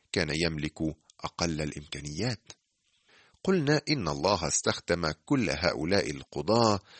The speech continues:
ليس لأنهم أقوياء، بل استخدمهم وهم ضعفاء. ألا يشجعك هذا أخي الكريم؟ الله لا يستخدم الأقوياء لكي لا يفتخروا بأنفسهم،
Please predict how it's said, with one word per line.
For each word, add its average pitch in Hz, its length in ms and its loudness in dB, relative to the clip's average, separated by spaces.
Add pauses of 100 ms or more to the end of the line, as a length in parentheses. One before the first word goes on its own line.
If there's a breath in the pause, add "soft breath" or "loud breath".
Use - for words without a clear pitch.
(140 soft breath)
ليس 147 380 0
لأنهم 90 640 -2
أقوياء، 104 640 0 (320 soft breath)
بل 143 240 0
استخدمهم 104 1000 0
وهم 76 400 -4
ضعفاء. 87 520 -2 (840 loud breath)
ألا 185 140 4
يشجعك 90 800 2
هذا 80 420 2
أخي 80 160 -8
الكريم؟ 82 540 -6 (640 soft breath)
الله 139 340 0
لا 143 100 2
يستخدم 120 600 0
الأقوياء 107 800 0
لكي 113 360 -2
لا 110 120 0
يفتخروا 110 640 -2
بأنفسهم، 98 1000 -4